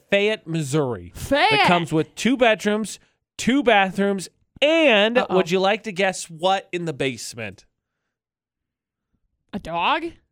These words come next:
Speaker 1: No.
Speaker 2: A dragon?
Speaker 1: No.
Speaker 2: What else starts with the D? Dumpster?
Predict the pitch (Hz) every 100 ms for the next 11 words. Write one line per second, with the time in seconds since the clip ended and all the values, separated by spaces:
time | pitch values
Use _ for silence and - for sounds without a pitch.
0 | _ 135 143 131 104 - _ _ _ _
1 | _ _ _ 214 196 _ _ _ _ -
2 | _ - 208 208 240 330 359 359 - _
3 | _ 110 117 104 131 - _ _ _ -
4 | - _ _ _ _ _ _ _ _ _
5 | _ _ 254 262 262 262 233 247 196 220
6 | 185 - 233 285 - 392 415